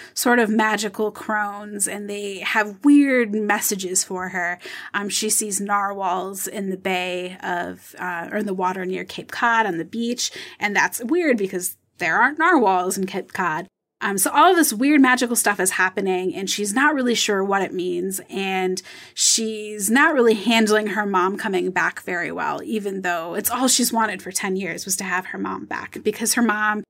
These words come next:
is not really giving her the answers or being, you know, what Ellie wants or needs. As this is kind of all, like, reaching its climax, her mom disappears again. And her mom just leaves her a message that says, you know, "Come find me where, where I left you."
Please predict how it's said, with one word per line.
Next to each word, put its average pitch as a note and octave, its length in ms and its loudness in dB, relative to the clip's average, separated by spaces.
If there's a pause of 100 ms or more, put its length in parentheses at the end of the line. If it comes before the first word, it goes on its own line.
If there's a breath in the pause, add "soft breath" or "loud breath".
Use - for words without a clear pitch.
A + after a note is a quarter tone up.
(180)
is C4 160 4
not D#4 180 8
really A#3+ 200 2
giving A3 260 0
her G3 160 0
the F#3+ 220 0
answers G3 420 -4
or G3 80 -2
being, G3 480 -6
you F#3+ 100 -8
know, F#3+ 140 -6
what F#3 380 -2
Ellie F#3 260 -4
wants F#3 380 -6
or A3+ 80 -6
needs. D#4+ 360 -4 (320)
As A#3+ 440 4
this D4 340 4
is B3+ 140 4
kind C#4 280 4
of A#3+ 80 4
all, A3+ 200 6
like, F#3+ 180 0
reaching B3+ 400 0
its - 160 -6
climax, G#3 580 0
her C#4 140 6
mom C4+ 220 8
disappears G#3 540 0
again. F2 380 -6 (220)
And A3 220 2
her A#3+ 120 4
mom A#3 220 6
just A3+ 180 0
leaves A3 220 4
her A3 80 4
a G#3 60 4
message F#3 560 -2
that F#3 160 -4
says, F#3+ 340 -2
you F#3+ 80 -4
know, F#3 140 -4
"Come G#3 280 -4
find F#3+ 360 -2
me F3+ 320 -4 (180)
where, F3+ 580 -6
where F#3+ 160 0
I F3 140 0
left G#3+ 340 -4
you." - 220 -8